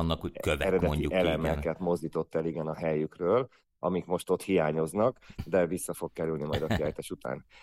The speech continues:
Speaker 2: És a Dénes Eszter és kedves férje, aki, ö, szintén alkotó művész, a Dénes György által vezetett befejezőtér, ahol nagyon izgalmasan megismerhetjük a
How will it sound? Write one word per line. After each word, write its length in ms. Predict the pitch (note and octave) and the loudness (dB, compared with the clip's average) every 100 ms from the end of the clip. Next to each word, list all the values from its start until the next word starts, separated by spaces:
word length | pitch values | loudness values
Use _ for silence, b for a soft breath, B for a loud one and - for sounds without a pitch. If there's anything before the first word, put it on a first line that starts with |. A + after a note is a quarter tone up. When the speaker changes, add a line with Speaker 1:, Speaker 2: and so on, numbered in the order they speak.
| B | B
Speaker 2:
És 80 | B | B
a 140 | F#2+ G#2+ | 0 0
Dénes 340 | F#2+ G#2+ G#2+ G2+ | 2 4 4 2
Eszter 240 | F#2 F2+ | 2 4
és 120 | F#2 | 2
kedves 380 | - F#2+ E2+ E2+ | 4 2 4 2
férje, 280 | - F2 E2 | 4 4 4
aki, 340 | E2+ F2+ F2 - _ _ | 2 0 0 -2 _ _
ö, 180 | - E2 | -6 -4
szintén 340 | E2+ F#2 E2+ E2+ | -2 -4 -2 2
alkotó 420 | E2+ E2 D#2+ D2+ | 2 0 -4 -6
művész, 460 | F2+ F#2+ G2 F#2 D#2+ | -2 2 2 2 0
a 40 | |
Dénes 400 | E2 F2 D#2+ D#2 | 0 2 0 -2
György 340 | F2 F2+ E2+ | 2 4 4
által 420 | E2 E2 - E2 E2 | 4 2 2 2 2
vezetett 480 | E2+ E2 - D2+ _ | 2 0 -4 -6 _
befejezőtér, 880 | F2 E2+ B2 B2 B2 A#2+ - A#2 A2+ - B B | -4 0 4 4 2 -2 2 4 4 0 B B
ahol 340 | - F2 F2+ F2 | -8 2 4 4
nagyon 260 | F#2+ F#2 | 4 4
izgalmasan 580 | F2 E2+ E2 E2 - D#2 | 2 0 0 0 -2 -2
megismerhetjük 800 | F#2 F#2 E2+ D2+ D#2 D#2+ - D2+ | 0 0 -2 -4 -6 -6 -8 -8
a 180 | D#2+ D2+ | -6 -6